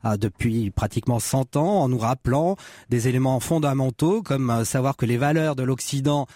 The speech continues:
hein, la démocratie et l'universalisme, ne, ne sont pas transposables immédiatement dans les pays musulmans. Ça, c'est un fait qui va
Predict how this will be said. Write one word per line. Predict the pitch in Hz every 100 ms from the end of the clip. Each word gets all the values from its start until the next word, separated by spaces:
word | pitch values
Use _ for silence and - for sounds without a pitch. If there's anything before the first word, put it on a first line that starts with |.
| -
hein, | 117 127
la | 120
démocratie | 117 123 127 123 123 - 147 147
et |
l'universalisme, | 113 131 123 120 - 127 139 151 120
ne, | 127
ne | 127
sont | 147 - 151
pas | 160 156
transposables | - 185 - - 151 143 147 135 -
immédiatement | 233 202 165 151 147 - 156 160
dans | 123
les | 127
pays | 135 135
musulmans. | 131 123 127 156 254
Ça, | - 110
c'est | 113 -
un | 113
fait | 147 147
qui | -
va | 123 117